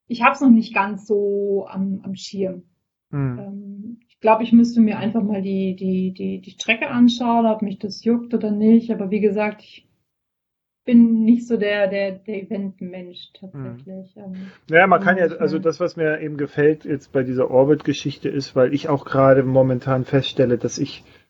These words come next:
Speaker 2: also ich finde das alles super, ja, ich fahre auch sehr gerne schnell und, und so, aber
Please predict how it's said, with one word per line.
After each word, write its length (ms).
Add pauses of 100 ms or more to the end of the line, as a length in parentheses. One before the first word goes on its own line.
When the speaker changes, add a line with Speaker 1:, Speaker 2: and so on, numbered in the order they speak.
(840)
Speaker 2:
also 180
ich 80
finde 160
das 100
alles 220
super, 340
ja, 200
ich 120
fahre 140
auch 40
sehr 160
gerne 280
schnell 560
und, 440
und 360
so, 400
aber 580